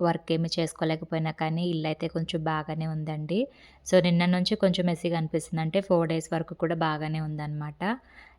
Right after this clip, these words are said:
ఇంకా అలా అందుకనే బాగున్నప్పుడు ఎప్పుడు కూడా నెగ్లెక్ట్ చేయకుండా అన్ని పనులు మనం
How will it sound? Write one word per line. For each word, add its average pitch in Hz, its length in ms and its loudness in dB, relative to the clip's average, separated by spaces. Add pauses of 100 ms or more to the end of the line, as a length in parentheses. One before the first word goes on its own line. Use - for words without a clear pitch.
ఇంకా 180 180 6
అలా 165 240 6
అందుకనే 175 480 4
బాగున్నప్పుడు 165 580 4
ఎప్పుడు 160 200 -4
కూడా 165 200 0
నెగ్లెక్ట్ 165 440 0
చేయకుండా 156 380 0
అన్ని 156 200 -2
పనులు 165 280 -2
మనం 160 260 -2